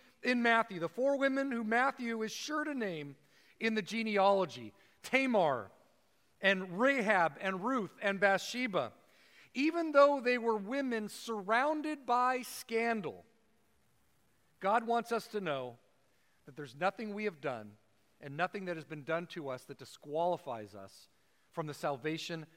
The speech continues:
that he is meant to bring. And Matthew goes out of his way to make sure that we know that there is no scandal, there is no failure that disqualifies you from the truth that God is with you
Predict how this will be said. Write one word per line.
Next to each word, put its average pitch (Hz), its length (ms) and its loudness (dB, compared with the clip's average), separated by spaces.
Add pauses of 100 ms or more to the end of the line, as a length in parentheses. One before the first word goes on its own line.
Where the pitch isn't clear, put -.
(100)
that 151 120 -6
he 143 140 -8
is 135 140 -6
meant 143 220 -8
to - 100 -12
bring. 113 320 -10 (760)
And 165 220 0 (160)
Matthew 214 400 2
goes 180 300 0
out 220 180 8
of 285 80 2
his 269 160 -4
way 247 220 4
to 220 80 2
make 208 200 0
sure 170 520 2 (240)
that 185 260 2
we 240 180 0
know 175 460 4 (300)
that 180 120 -2
there 202 160 6
is 170 140 0
no 190 100 0
scandal, 247 600 2
there 202 160 4
is 180 140 0
no 190 100 0
failure 226 760 2 (240)
that 196 140 2
disqualifies 202 1160 4
you 127 260 -6 (380)
from 190 160 -2
the 170 80 -2
truth 233 360 -6
that 151 200 -8
God 190 440 6 (280)
is 180 520 0 (360)
with 147 280 -6
you 90 120 -20